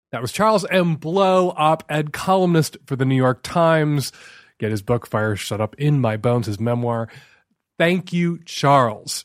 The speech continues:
for your permission to play that for my listeners.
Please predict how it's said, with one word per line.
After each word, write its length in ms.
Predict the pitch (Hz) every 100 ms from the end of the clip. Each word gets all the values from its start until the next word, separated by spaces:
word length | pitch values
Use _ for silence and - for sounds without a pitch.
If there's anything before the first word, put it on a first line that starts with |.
| -
for 120 | 127
your 80 | 123
permission 600 | - 127 127 - 123 -
to 140 | -
play 380 | 131 - 165 170
that 300 | 160 147 -
for 100 | 131
my 180 | 120 120
listeners. 760 | 123 160 170 - 160 151 139